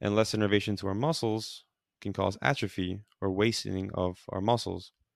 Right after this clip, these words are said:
So there's been studies that show a correlation between, uh, diabetes and intrinsic foot muscle deterioration,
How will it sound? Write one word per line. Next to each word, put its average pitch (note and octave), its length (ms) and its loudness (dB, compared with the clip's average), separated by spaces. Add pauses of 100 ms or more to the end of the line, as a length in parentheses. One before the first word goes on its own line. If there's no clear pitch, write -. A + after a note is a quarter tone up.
(640)
So A2 140 4
there's A2+ 160 4
been B2+ 120 2
studies B2 300 6
that A2+ 120 4
show G#2+ 440 4
a G2+ 40 0
correlation G#2 480 2
between, G2 600 -4 (520)
uh, E2+ 200 -8
diabetes G#2+ 840 0
and F#2+ 380 0
intrinsic G2+ 540 -2
foot - 400 0
muscle A2+ 440 2
deterioration, A2+ 840 0